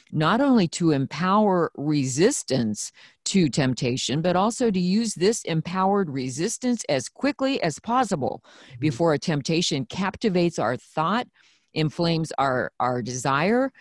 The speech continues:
Speaker 1: and becomes difficult to resist at the moment of decision. That is a power quote, if I've seen one in this book. So
Speaker 2: Oh.
Speaker 1: talk about that. Let's unpack that for a minute so people aren't f-, fearful, 'cause fear, you know, enemy,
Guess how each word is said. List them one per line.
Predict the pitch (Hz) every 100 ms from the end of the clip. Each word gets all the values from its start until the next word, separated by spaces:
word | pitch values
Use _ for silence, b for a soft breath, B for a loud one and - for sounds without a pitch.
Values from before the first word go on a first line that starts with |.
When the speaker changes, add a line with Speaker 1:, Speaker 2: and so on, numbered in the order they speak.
| b b
Speaker 1:
and | 165
becomes | 160 - 180 156 120
difficult | 180 190 330 247 240
to | 233
resist | 202 180 151 190 -
at | 156 -
the | 139
moment | 139 156 175
of | 147
decision. | 120 135 - 131 127 120 92 - B B _
That | 190 233 269
is | 202 175
a | 143 - _
power | - - 220 233 185 123
quote, | - 147 104 76
if | 135
I've | 127 123
seen | - 170 175
one | 127
in | 120
this | 117 107
book. | - 110 - - B B B
So | - 240 214
Speaker 2:
Oh. | 127
Speaker 1:
talk | 202 349
about | 277 170 131 -
that. | 120 139
Let's | 190 -
unpack | 262 196 175 143 139
that | 135 104
for | - 135 120
a | 135
minute | 131 117 170
so | 202
people | 180 180 170
aren't | - 135 - B B B B
f-, | - -
fearful, | - 196 185 196 - 196 208
'cause | 214 139
fear, | - 170 147 175 262
you | 226 202
know, | 135 143 180
enemy, | 151 165 165